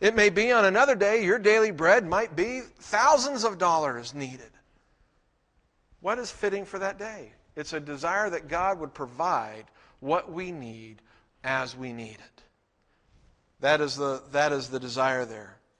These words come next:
"Give us each day our daily bread." I am in need. I need to eat. Intervene.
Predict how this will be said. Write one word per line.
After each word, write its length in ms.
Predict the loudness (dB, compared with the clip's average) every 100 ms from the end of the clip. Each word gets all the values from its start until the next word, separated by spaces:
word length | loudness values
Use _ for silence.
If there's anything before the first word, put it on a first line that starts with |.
| _ _ _ -4
"Give 160 | 0
us 160 | 0 -2
each 260 | -6 -8 0
day 180 | 2 4
our 100 | 2
daily 260 | 0 -2
bread." 260 | 0 0 2
I 140 | 2
am 140 | 0 -2
in 180 | -6
need. 440 | -2 -2 -2 -6 -10 -20 -18
I 120 | -10 -8
need 180 | -8
to 140 | -10 -6
eat. 420 | -2 -2 -4 -16 _ _ _ _ _ -6
Intervene. 760 | 0 2 2 0 -2 -4 -6